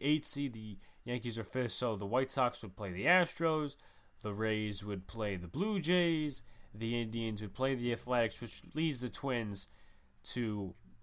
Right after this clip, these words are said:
play the Yankees. And I'm pretty sure the Indians or s-, whoever, uh,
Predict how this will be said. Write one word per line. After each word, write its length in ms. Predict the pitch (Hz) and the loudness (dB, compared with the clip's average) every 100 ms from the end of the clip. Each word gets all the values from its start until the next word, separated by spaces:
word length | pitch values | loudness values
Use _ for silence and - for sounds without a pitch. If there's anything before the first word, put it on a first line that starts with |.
| - | -6
play 180 | 123 | -2
the 120 | 113 110 | -2 0
Yankees. 340 | 120 113 110 | 0 0 -2
And 60 | 110 | -4
I'm 60 | |
pretty 200 | 101 156 | -2 -2
sure 180 | 151 151 | 0 0
the 140 | 131 - | -2 -2
Indians 640 | 147 143 143 139 127 113 | -2 0 0 0 0 -4
or 220 | 90 120 | -2 -2
s-, 180 | 107 - - | -2 -4 -2
whoever, 540 | 120 151 123 113 104 - - - - - - | 2 4 4 0 0 -8 -18 -20 -20 -20 -4
uh, 300 | 104 98 95 | 0 2 0